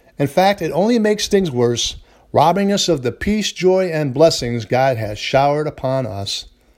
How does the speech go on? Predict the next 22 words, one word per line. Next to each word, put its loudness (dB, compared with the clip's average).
So 2
how 2
do 4
we 2
handle 0
causes 0
for 0
worry? 0
Remember 2
what 2
Jesus 0
said 0
in -4
verse -2
thirty-two, 0
"Your -2
heavenly -2
Father -2
knows -2
what -4
you -2
need." -6